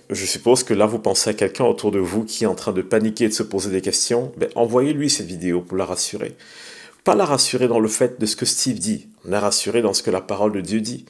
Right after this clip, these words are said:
Parce que ça ne sert à rien en tant qu'enseignant ou en tant que pasteur ou en tant que quoi que ce soit dans le ministère d'exagérer la parole pour amener les gens à l'obéissance. Laissons la parole parler d'elle-même et ne mettons pas sur le peuple de Dieu un poids, un fardeau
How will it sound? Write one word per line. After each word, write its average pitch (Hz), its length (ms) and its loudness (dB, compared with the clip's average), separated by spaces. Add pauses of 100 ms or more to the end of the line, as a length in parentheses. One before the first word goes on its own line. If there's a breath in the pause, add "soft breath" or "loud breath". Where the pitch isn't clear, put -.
(320 loud breath)
Parce 113 160 0
que 180 80 0
ça 147 160 2
ne 123 80 0
sert 175 300 0
à 113 80 -4
rien 98 200 0
en 95 60 -2
tant 113 180 -2
qu'enseignant 107 800 0
ou 107 120 -2
en 101 40 0
tant 110 140 -2
que 110 120 -10
pasteur 107 460 0
ou 104 60 4
en 92 60 2
tant 104 160 -4
que 101 80 -2
quoi 127 200 -2
que 131 60 -6
ce - 100 -2
soit 104 160 -2
dans 101 120 2
le 98 80 0
ministère 95 480 -2
d'exagérer 107 840 0
la 135 100 2
parole 87 440 -2 (640 loud breath)
pour 120 120 6
amener 117 200 4
les 107 100 4
gens 107 160 0
à - 20 2
l'obéissance. - 840 -2 (460 loud breath)
Laissons 107 300 2
la 156 120 0
parole 90 380 0
parler 98 300 0
d'elle-même 87 600 -2 (480 loud breath)
et 135 200 4
ne 131 80 4
mettons 120 300 2
pas 143 120 2
sur 127 160 0
le 107 80 2
peuple 110 300 0
de 98 100 0
Dieu 95 460 -4
un 110 160 0
poids, 107 540 0
un 117 120 -2
fardeau 101 680 -2